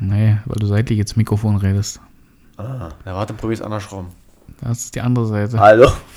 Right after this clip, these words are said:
Speaker 2: <laughs> Nimm mich gleich der Kinder auf, ich muss das alles selber herausfinden, wie was funktioniert.
Speaker 1: Ja.
Speaker 2: Selbst den Kugelschreiber muss ich mir herausfinden, wie der schreibt.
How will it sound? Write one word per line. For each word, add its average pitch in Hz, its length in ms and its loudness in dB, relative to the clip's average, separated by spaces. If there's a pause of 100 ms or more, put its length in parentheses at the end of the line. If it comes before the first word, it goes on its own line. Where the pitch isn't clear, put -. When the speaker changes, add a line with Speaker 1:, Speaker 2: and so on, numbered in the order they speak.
(500)
Speaker 2:
<laughs> - 40 8 (1800)
Nimm 180 180 8
mich 220 140 6
gleich 180 160 8
der 262 120 10
Kinder 214 240 8
auf, - 80 8
ich 240 60 6
muss 214 140 6
das 208 100 2
alles 240 220 10
selber 277 240 12
herausfinden, 165 440 8
wie 143 80 4
was 135 160 4
funktioniert. 135 520 2 (220)
Speaker 1:
Ja. 123 60 -4
Speaker 2:
Selbst 147 220 6
den 190 160 6
Kugelschreiber 185 460 8
muss 151 180 4
ich 165 80 -2
mir 147 60 -2
herausfinden, 131 420 2
wie 127 40 0
der 120 80 2
schreibt. 110 440 -6